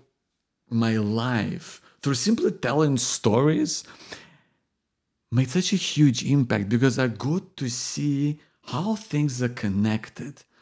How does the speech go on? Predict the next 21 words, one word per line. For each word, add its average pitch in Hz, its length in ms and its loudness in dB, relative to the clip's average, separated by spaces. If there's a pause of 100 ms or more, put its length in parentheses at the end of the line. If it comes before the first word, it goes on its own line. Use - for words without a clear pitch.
(140)
I 131 80 2
got 151 260 8
to 151 80 8
look 143 360 10
at 147 140 10
my 110 300 10
own 139 420 8
life, 135 580 2 (220)
my 156 140 12
own 226 320 12
life, 123 320 8
not 196 140 6
somebody 180 240 8
else's 196 280 8
life, - 400 2
but 160 120 10
my 170 140 12
own 196 460 12
life, 190 480 6
and 147 140 0
realize 160 380 4